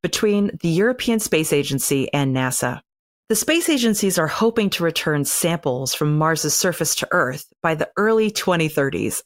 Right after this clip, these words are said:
and it's going to be amazing. We share the image that the Perseverance rover took of its first Martian sample deposit in the December thirtieth edition of our free weekly newsletter,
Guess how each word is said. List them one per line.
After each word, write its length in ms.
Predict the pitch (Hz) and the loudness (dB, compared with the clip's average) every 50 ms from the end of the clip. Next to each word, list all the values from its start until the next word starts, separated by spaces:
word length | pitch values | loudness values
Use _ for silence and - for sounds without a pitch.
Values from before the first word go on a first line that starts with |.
| _ _ | _ _
and 180 | 165 160 - - - | -2 -2 -2 -2 -2
it's 180 | 202 208 - | -2 -2 -2
going 380 | - - 175 160 160 170 175 165 | -4 -2 0 2 2 2 0 0
to 140 | - 190 165 | 0 -2 -2
be 300 | - 147 135 131 131 - - | 0 0 0 0 0 -2 -2
amazing. 800 | 135 139 135 135 135 139 139 139 135 139 127 - 120 78 - - - _ _ _ _ _ _ _ _ _ _ | -4 -2 -2 -2 -2 0 0 0 0 0 -2 -2 -4 -4 -6 -8 -10 _ _ _ _ _ _ _ _ _ _
We 240 | - 160 202 240 277 | -4 -2 0 0 2
share 260 | - - 302 294 302 | 2 2 2 2 2
the 160 | 294 277 - | 0 0 0
image 360 | 185 185 170 156 147 143 139 - | 2 2 2 2 2 2 0 -2
that 100 | - - | -4 -4
the 60 | 165 | -6
Perseverance 720 | - - 214 202 - 185 160 143 180 175 196 196 190 - - | -2 0 0 0 2 0 0 0 0 0 0 0 0 0 0
rover 240 | 147 139 - 139 | 0 0 0 -2
took 300 | 139 - - 160 147 - | -2 0 -2 -4 -2 0
of 120 | - 156 151 | 0 0 0
its 140 | 147 - - | -2 -4 -6
first 400 | - - - 233 254 247 - 196 | -6 -2 -2 0 0 0 -2 0
Martian 380 | 175 170 175 170 - 160 151 | 0 0 0 0 0 -2 -2
sample 400 | - - - 156 160 - 151 135 | 0 0 0 0 0 0 -2 -2
deposit 580 | - 139 - - - 120 117 - 110 - - _ _ _ _ _ _ _ | -2 -4 -6 -2 -4 -2 -2 0 -2 -4 -4 _ _ _ _ _ _ _
in 140 | - 180 180 | 0 2 2
the 100 | 170 156 | 2 2
December 540 | 160 151 - - 208 208 214 226 254 254 240 | 2 0 0 0 2 2 2 2 0 0 0
thirtieth 500 | - - 190 185 170 165 151 143 - 143 | 0 0 0 2 2 2 0 0 0 -2
edition 460 | 123 127 127 120 - - 127 127 127 | 0 0 0 0 0 0 0 -2 -2
of 240 | - - 151 143 - | -2 -2 -2 -2 0
our 140 | - 139 135 | 0 -2 -2
free 440 | - - - - 247 247 240 240 226 | -2 -6 -4 0 0 2 2 2 0
weekly 480 | 175 143 143 190 185 190 - 190 185 | 0 0 0 -2 -2 0 0 0 2
newsletter, 680 | 170 156 156 147 131 - 123 120 123 123 113 110 127 | 2 2 2 2 0 0 -2 0 0 0 0 -2 -2